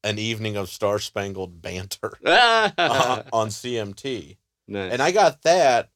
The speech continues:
Speaker 1: because he saw me at a bar show in Atlanta and liked what I did. He was just hanging out, drinking, doing a set. And then,
Speaker 2: Wow.
Speaker 1: yeah, it was just, like, a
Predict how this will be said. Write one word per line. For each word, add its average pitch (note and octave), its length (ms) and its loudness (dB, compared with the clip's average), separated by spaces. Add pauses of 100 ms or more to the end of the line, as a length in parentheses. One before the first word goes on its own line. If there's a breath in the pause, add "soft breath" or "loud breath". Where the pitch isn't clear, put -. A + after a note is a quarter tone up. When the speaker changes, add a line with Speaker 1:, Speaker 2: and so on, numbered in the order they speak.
(320)
Speaker 1:
because B2 200 -8
he C#3+ 100 -6
saw D3 260 2
me C#3+ 180 -2
at C3 80 0
a A#2 40 2
bar G#2+ 400 2
show F#2+ 320 -4
in F2+ 60 -8
Atlanta F2+ 500 -12
and E2 100 -16
liked F2+ 220 -10
what G2 100 -10
I D#2 100 -6
did. F2+ 420 -8 (360)
He B2 60 -8
was A#2+ 100 -2
just A#2 160 -6
hanging A#2+ 280 -2
out, A2+ 180 -2
drinking, G#2 360 -10
doing F#2+ 240 -8
a F2+ 40 -12
set. F#2+ 360 -6
And C3+ 100 -6
then, C3+ 80 2
Speaker 2:
Wow. D3 340 2 (220)
Speaker 1:
yeah, C3 100 0
it - 20 4
was A2 100 0
just, G#2+ 120 -8
like, G#2+ 140 -2
a G#2 140 -4